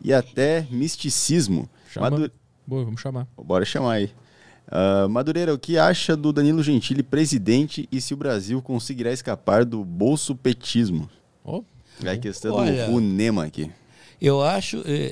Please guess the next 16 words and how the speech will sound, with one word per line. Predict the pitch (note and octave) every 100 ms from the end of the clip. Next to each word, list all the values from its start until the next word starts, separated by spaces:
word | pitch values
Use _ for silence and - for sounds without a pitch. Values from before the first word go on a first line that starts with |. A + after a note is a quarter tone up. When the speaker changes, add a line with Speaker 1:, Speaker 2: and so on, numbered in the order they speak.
| C3
Speaker 3:
é, | C3+ C3
eu | D3 D3
votaria | G3 - D3 F3
tranquilamente | F3 G3 F#3+ A3+ F#3+ C#3 C#3 E3 - D#3
no, | D3+ C#3+ A#2+ A2 G2+ A#2
entre | D3 D3+
o | C#3+ B2+
Bolsonaro | C#3 D3+ - B2 B2 C3+ A#2+ G#2 - - - - -
e | C3
o | B2+ A#2+
Lula, | A#2+ D3 C#4+
eu | F#4+
voto | - F4+ - -
tranquilamente | F#4+ G#4 - F4 B3 F3 G3+ F#3 A#3
no | G#3
Danilo. | E3 C3 C3+ D#3+ A2